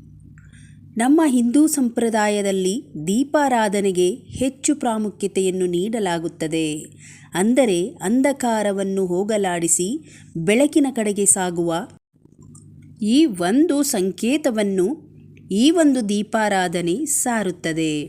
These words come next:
ಜ್ಯೋತಿಷ್ಯ ಶಾಸ್ತ್ರದಲ್ಲಿ ಕೂಡ ದೇವರ ಪೂಜೆಗಳನ್ನು ದೀಪಾರಾಧನೆ ಪ್ರಧಾನವಾಗಿರುತ್ತೆ. ಇದು ಕೂಡ ನಮ್ಮ ಜೀವನದ ಕತ್ತಲನ್ನು ದೂರ ಮಾಡಿ ಬೆಳಕಿನ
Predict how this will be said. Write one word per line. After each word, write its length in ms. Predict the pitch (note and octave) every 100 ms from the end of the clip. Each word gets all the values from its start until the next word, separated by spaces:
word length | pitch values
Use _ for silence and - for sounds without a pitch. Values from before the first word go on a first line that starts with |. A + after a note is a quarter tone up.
| B3 - - - - - - - - - - - - - -
ಜ್ಯೋತಿಷ್ಯ 640 | F3 A#3+ B3+ B3 D#4+ - F#4
ಶಾಸ್ತ್ರದಲ್ಲಿ 880 | - B3 A3 - G#3 F#3+ F#3 F#3 C4
ಕೂಡ 280 | - G3 F3+ G#3 - - D3 D3+
ದೇವರ 420 | F#3+ C#4 D#4+ D4
ಪೂಜೆಗಳನ್ನು 840 | - G3+ G#3 G3+ G3 F#3 F3+ E3+ G3+ D#4+ - D#3+
ದೀಪಾರಾಧನೆ 920 | G#3 D4+ D4+ B3+ A3 G3 F3+ F3+ F3
ಪ್ರಧಾನವಾಗಿರುತ್ತೆ. 1200 | E3+ D#3+ E3 E3 A#3+ C4 G3+ F3+ E3+ E3 - E3 D#3 D3 - B3+ - - - - - - -
ಇದು 280 | A3 C#4
ಕೂಡ 240 | F4+ E4+ C4 B3 - -
ನಮ್ಮ 360 | F3 F3 B3 D4
ಜೀವನದ 500 | A#3+ A#3 A3 G#3 G3+ F#3+
ಕತ್ತಲನ್ನು 1080 | F3+ A#3+ - B3+ A#3+ G3+ F#3+ F#3 C#4 -
ದೂರ 200 | E3+ B3 C4
ಮಾಡಿ 380 | A3 F#3+ F3+ G3 D#4+ - - - _ _ - - - - - -
ಬೆಳಕಿನ 600 | E3 G3+ A#3+ D#4+ E4+ D#4